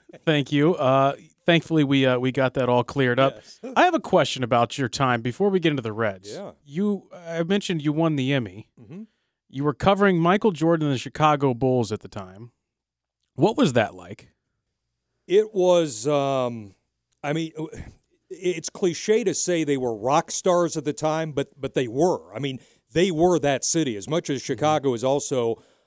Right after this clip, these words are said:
Speaker 1: uh, Cubs, White Sox, Blackhawks, Bears, the Bulls ruled the city. The Bulls ruled the sports world. And
Speaker 2: Right.
Speaker 1: everywhere they went, when they got off buses, it was, it was like the Beatles version of sports.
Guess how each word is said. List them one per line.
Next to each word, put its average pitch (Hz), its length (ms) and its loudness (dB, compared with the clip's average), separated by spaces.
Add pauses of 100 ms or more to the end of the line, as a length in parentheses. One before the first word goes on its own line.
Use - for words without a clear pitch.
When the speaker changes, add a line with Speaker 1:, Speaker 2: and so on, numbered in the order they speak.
(100)
Speaker 1:
uh, 98 380 -12 (180)
Cubs, 147 340 0
White 143 260 2
Sox, 127 440 -2
Blackhawks, 131 640 -2
Bears, 117 540 -4 (680)
the 131 120 -4
Bulls 139 560 2
ruled 165 340 2
the 139 100 -2
city. 180 340 2
The 135 100 -4
Bulls 151 400 0
ruled 143 500 -2
the 110 80 -10
sports - 480 -2
world. 107 380 -8
And 127 120 -2
Speaker 2:
Right. 117 120 2
Speaker 1:
everywhere 175 500 2
they 143 220 -2
went, 151 580 -2
when 135 140 -6
they 135 100 -4
got 135 220 -4
off 127 200 -2
buses, 147 440 -2
it 139 60 -4
was, 131 100 -10
it - 260 -16
was 185 100 -2
like 151 180 0
the 143 60 -4
Beatles 180 480 -2
version 131 360 -2
of 110 100 -10
sports. - 480 -2